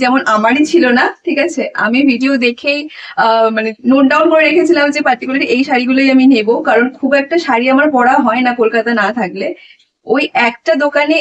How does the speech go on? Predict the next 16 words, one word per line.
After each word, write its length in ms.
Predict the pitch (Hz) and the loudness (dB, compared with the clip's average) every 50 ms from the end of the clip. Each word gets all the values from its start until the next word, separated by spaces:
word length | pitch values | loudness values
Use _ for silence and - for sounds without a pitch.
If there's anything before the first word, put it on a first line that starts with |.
| 294 _ - 202 240 | -2 _ -4 -2 -2
এত 160 | 240 240 - - 330 392 440 | -2 -4 -4 -2 0 0 0
স্টক 260 | - 370 311 285 294 - 294 285 | 0 0 0 0 0 -2 -2 0
রয়েছে 340 | 277 262 254 269 - - 285 277 262 | 0 0 -2 -4 -6 -4 -2 0 0
আর 60 | 277 294 302 | 0 0 -2
কালার 240 | 233 202 214 247 277 294 254 | -2 0 0 0 0 2 2
ভ্যারাইটিসও 440 | 185 - - - 254 277 285 339 370 359 | 0 0 -2 -2 -2 -2 0 0 0 0
সেরকম 300 | 349 285 269 269 285 277 269 240 | 2 2 2 2 2 2 2 2
রয়েছে, 320 | 220 220 214 214 - - 262 269 262 240 | 2 0 -2 -4 -4 -2 0 0 2 2
no 100 | 240 247 269 285 262 247 | 2 2 2 2 2 2
ডাউটলি 360 | 240 240 240 240 - - 294 277 | 0 0 0 -2 -2 -6 -8 -6
ওখানে 200 | - 294 277 254 254 247 | -4 -4 -4 -2 -2 -2
গেলে 140 | 233 240 269 - - | -2 -2 -2 -4 -4
খালি 180 | 233 208 208 254 | -4 -2 -2 -2
হাতে 160 | 240 - 254 262 | -4 -4 -4 -4
তো 40 | 269 277 277 | -4 -4 -2
ফিরতে 260 | 269 262 269 - 240 | -4 -6 -4 -2 -2